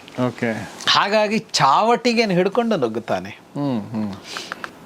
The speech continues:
Speaker 2: ಅವನು ನುಗ್ಗುತ್ತಾ ಇರೋದನ್ನ ನೋಡಿ ಜನ "ಸತ್ತ, ಭೀಷ್ಮ ಸತ್ತ, ಭೀಷ್ಮ ಸತ್ತ" ಅಂತ ಹೇಳಕ್ ಶುರು ಮಾಡ್ಬಿಡ್ತಾರೆ.
Speaker 1: ಹ್ಮ್.
Speaker 2: ಕೃಷ್ಣ ನುಗ್ಗುತ್ತಾ ಇರೋದನ್ನ ನೋಡಿ.
Speaker 1: ಹ್ಮ್, ಹ್ಮ್.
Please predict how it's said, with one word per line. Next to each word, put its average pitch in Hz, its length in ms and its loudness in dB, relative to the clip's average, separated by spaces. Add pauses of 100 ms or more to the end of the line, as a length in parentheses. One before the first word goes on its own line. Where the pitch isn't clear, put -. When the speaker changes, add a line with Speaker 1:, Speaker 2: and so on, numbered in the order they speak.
(840)
Speaker 2:
ಅವನು 175 220 4
ನುಗ್ಗುತ್ತಾ 156 480 2 (120)
ಇರೋದನ್ನ 185 380 2
ನೋಡಿ 170 260 2
ಜನ 143 280 2
"ಸತ್ತ, - 340 0 (120)
ಭೀಷ್ಮ 151 380 0
ಸತ್ತ, 143 400 0
ಭೀಷ್ಮ 160 400 0
ಸತ್ತ" 160 320 0
ಅಂತ 160 200 2
ಹೇಳಕ್ 131 220 0
ಶುರು 120 120 -8
ಮಾಡ್ಬಿಡ್ತಾರೆ. 110 760 -4
Speaker 1:
ಹ್ಮ್. 98 400 -4
Speaker 2:
ಕೃಷ್ಣ 196 240 2
ನುಗ್ಗುತ್ತಾ 139 320 2
ಇರೋದನ್ನ 107 460 0
ನೋಡಿ. 113 160 0
Speaker 1:
ಹ್ಮ್, 117 360 -6
ಹ್ಮ್. 101 140 0